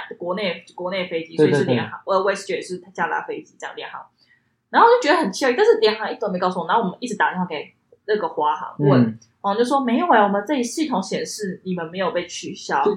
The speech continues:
Speaker 2: 嗯。
Speaker 1: 我们没有收到任何的电报或什么的。
Speaker 2: 对。
Speaker 1: 所以我们就想，OK，但是我们一直去查那个 WestJet 那边的航班，那个航班就是被取消。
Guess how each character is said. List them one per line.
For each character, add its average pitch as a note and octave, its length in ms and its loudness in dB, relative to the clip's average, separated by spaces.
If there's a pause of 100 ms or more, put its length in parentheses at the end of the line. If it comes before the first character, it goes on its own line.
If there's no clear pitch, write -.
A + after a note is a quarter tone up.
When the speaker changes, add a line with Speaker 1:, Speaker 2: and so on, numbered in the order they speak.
(120)
Speaker 2:
嗯。 C3 140 4
Speaker 1:
我 - 60 8
们 A3 120 6
没 C#4+ 80 0
有 B3 120 2
收 A#3 180 -2
到 A3 160 6
任 G#3+ 180 2
何 G3 140 -2
的 D#3+ 120 -4 (220)
电 E3 340 0
报 E3+ 240 4
或 F#3 140 -2
什 F#3 160 -6
么 C3 160 -10
的。 - 280 -6
Speaker 2:
对。 A#2 460 4
Speaker 1:
所 F#4 160 -2
以 G4+ 40 8
我 D4+ 100 8
们 - 80 2
就 D#4 60 0
想， G#3 160 4 (120)
OK， G3+ 1200 -2
但 E4 100 4
是 D#4+ 240 4
我 F#3+ 60 6
们 F#3+ 280 4 (100)
一 B3 80 -10
直 G#3 160 0
去 A3+ 180 -8
查 D#3+ 280 0
那 F#3+ 100 -2
个 F#3 60 4
WestJet F#3 440 4
那 F3+ 60 0
边 F3+ 140 0
的 D#3+ 120 0
航 - 200 -4
班， - 100 -10
那 G3 100 2
个 F3 60 -2
航 - 200 -6
班 D3+ 160 -6
就 F#3+ 120 0
是 - 100 -4
被 D#3+ 100 6
取 - 160 -8
消。 - 340 -8